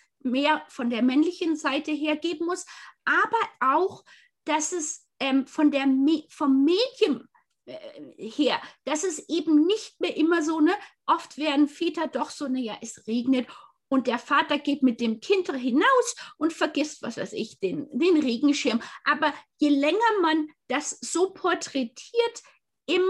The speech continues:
Fernsehen, desto mehr ist dieses Image, das sich einfach noch nicht verändert. Und, ähm, zum Beispiel einer meiner Väter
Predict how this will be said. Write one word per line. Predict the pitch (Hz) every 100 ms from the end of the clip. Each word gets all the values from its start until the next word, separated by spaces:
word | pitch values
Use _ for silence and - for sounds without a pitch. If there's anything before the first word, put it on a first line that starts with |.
| 403 381
Fernsehen, | _ - 311 339 381 254 226 277 453 - _ _ _
desto | 285 330 - 320
mehr | 277 311 349
ist | 330 -
dieses | 311 320 302 - -
Image, | 392 480 480 - - - _ _ _ -
das | 196 -
sich | 311 - _
einfach | 254 311 - 349 -
noch | 262 269 277
nicht | 311 320 -
verändert. | - - 311 381 269 - - - - - - 254
Und, | 277 285 -
ähm, | 240 277 285 285 _ _ _ _
zum | - 339
Beispiel | 349 392 - - 349 370 359 _ _ _ _ _ _ _ _ _
einer | 254 302 349 359 -
meiner | 262 262 277 277 269 -
Väter | _ - 285 311 330 311